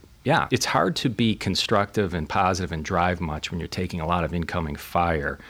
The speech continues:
You know, if the climate is negative, or it's like, you know, "Why bother? You know, it's not worth it. There's, there's no hope." The visioning sessions got a lot of people mobilized and motivated, frankly, that they realize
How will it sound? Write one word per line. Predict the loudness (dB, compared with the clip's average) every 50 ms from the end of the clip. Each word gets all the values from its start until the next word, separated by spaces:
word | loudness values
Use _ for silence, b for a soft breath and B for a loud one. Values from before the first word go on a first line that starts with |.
| B B
You | 0 2
know, | 2 2
if | 2 0
the | -2 -2
climate | 0 0 2 2 2 2 2 2
is | 2 2
negative, | 2 2 2 2 2 0 -2 -2 -4 -6 -6 -4
or | -2 0 0 0
it's | 0 -2 -2
like, | -4 -4 -4
you | -2 2
know, | 4
"Why | 6 6 6
bother? | 4 4 4 4 4 2 0 -2 -4 -2 0
You | 2 2
know, | 2 2 2
it's | 2 0 0
not | 0 0 0 0 0 0
worth | 0 2 2 2 0 -2 -4
it. | -4 -4 -4 -4 -4
There's, | -2 -2 -2 -2 -2
there's | 0 0 0 0 2
no | 2 2 2 2
hope." | 2 2 0 0 -2 B B B B B B
The | 0 2
visioning | 4 4 4 4 2 2 0
sessions | 0 0 0 0 0 0 0 0 0 -2 -2
got | 0 2 2 4 4
a | 4
lot | 4 4 4 2
of | 0
people | -2 -4 -4 -2 -2 -4 -4 -4 0
mobilized | 2 4 6 6 6 4 4 2 0 -2 -4 -4 -4 -6 -6 -6 -8
and | -6 -4 -4 -2 -2 -4 -4 -6 -10 -6 -2
motivated, | 0 0 0 0 -2 -4 -4 -6 -6 -6 -4
frankly, | -4 -4 -4 -2 -2 -2
that | -2 0 0
they | 0 0
realize | 2 4 4 4 4 4 2 2 0 -4 B